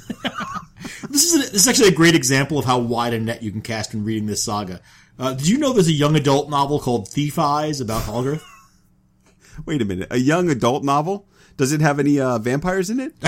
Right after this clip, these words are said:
Speaker 1: <laughs> No. <laughs> Uh, it's written by Johnny Lee Simner, and it sounds interesting. I mean, I'll be honest, I haven't read it. But if you
Speaker 2: Oh, wait, then you don't know if they're vampires or not.
Speaker 1: That's a fair point, but I'm pretty sure there aren't. Uh,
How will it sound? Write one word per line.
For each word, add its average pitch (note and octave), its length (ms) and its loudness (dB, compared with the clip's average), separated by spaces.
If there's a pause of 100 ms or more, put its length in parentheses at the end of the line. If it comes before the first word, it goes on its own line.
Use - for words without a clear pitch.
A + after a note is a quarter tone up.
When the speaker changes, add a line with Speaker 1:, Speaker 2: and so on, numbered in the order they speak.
(200)
Speaker 1:
<laughs> F#3 120 4
No. A#2 340 0
<laughs> - 40 -20 (920)
Uh, C#3 180 4
it's C#3+ 160 0
written A3 220 2
by F3 300 6
Johnny C#3+ 380 2
Lee C#3 180 4
Simner, D#3 600 0
and C#3+ 100 -4
it C#3 200 0
sounds C4+ 300 2
interesting. C#3 380 0
I - 40 -10
mean, B2+ 100 -4
I'll C#3 80 0
be C#3+ 80 4
honest, B2+ 300 2
I G#2 40 -4
haven't G2 220 -4
read D#3 220 -2
it. - 140 -10 (360)
But - 320 0 (140)
if - 160 0
you F3 100 4
Speaker 2:
Oh, - 20 4
wait, D3 220 6
then C3+ 140 4
you D3+ 100 4
don't C#3+ 160 0
know C3+ 140 4
if B2+ 80 -4
they're A#2 140 -2
vampires G2+ 440 -6
or F#2 40 -8
not. F#2 300 -10
Speaker 1:
That's E3 160 2
a D#3+ 40 6
fair C#3+ 200 2
point, F#2 340 -6 (120)
but B2 180 -10
I'm - 120 -6
pretty C#3 160 -4
sure B2+ 120 0
there A#2 140 0
aren't. D#2+ 260 -10 (300)
Uh, G#2 300 -4